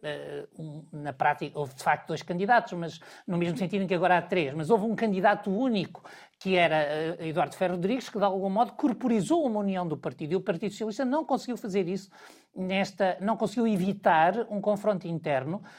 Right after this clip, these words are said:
que muita gente podia antecipar que seria profundamente divisivo. Mas José Luís Carneiro não entra no confronto, eh, a suavizar, entra no confronto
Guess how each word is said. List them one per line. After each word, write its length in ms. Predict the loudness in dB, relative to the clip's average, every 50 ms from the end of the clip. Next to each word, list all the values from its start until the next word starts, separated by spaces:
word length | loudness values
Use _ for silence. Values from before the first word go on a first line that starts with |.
| -20 -20 -20 _ -6
que 320 | -2 2 4 6 6 4 4 2
muita 400 | 2 2 2 4 4 4 4 4
gente 480 | 4 2 2 2 2 2 2 0 -2
podia 380 | -4 -6 -4 -2 0 0 2 2
antecipar 600 | 0 -2 -2 -4 -6 -2 2 6 6 6 6 4
que 80 | 0 -6
seria 300 | -4 -2 -2 0 0 -2
profundamente 720 | 0 -2 -4 -2 -2 -2 0 0 0 -2 -2 -4 -4 -4
divisivo. 640 | -4 -2 -2 -2 0 0 0 0 0 0 -2 -6 -10 -12 -18 -20 -18 -10 -4
Mas 640 | 0 2 4 6 6 6 4 2 0 -2 -6 -8 -10 -8
José 240 | -6 -2 0 2 2
Luís 240 | 2 2 0 -4 -4
Carneiro 440 | -2 -4 -2 0 0 0 0 0 0
não 320 | 2 2 2 4 4 2
entra 380 | 2 2 2 2 2 2 2 2
no 160 | 0 -2 -4
confronto, 960 | -4 -4 -4 -4 -4 -4 -4 -2 0 0 0 -2 -4 -4 -4 -4 -2 -2 -4 -8 -14 -20 -20 -20 -20 -14 -8
eh, 320 | -2 0 2 2 2 0 0 0
a 80 | -2
suavizar, 960 | 0 0 2 2 4 4 4 2 2 4 8 8 10 10 10 8 6 4 -4 -10 -8 -4
entra 320 | -2 -2 0 0 0 0
no 160 | 0 -2 -2
confronto 800 | -2 -2 -4 -4 -4 -4 -2 -2 0 0 0 -2 -2 -2 -4 -4